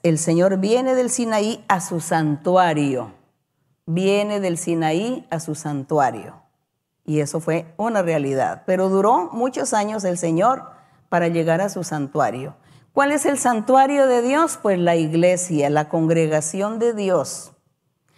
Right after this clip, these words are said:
El corazón de un hombre y una mujer que cumple con todos los mandamientos de Dios,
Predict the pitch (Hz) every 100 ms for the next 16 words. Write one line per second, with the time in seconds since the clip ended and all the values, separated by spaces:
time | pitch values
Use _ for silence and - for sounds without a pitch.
0 | - - - 214 208 220 220 214 254 262
1 | 277 285 285 277 262 269 262 262 220 214
2 | 226 254 247 262 254 254 247 233 202 190
3 | 226 240 240 226 196 185 185 202 208 240
4 | 220 185 175 170 214 - -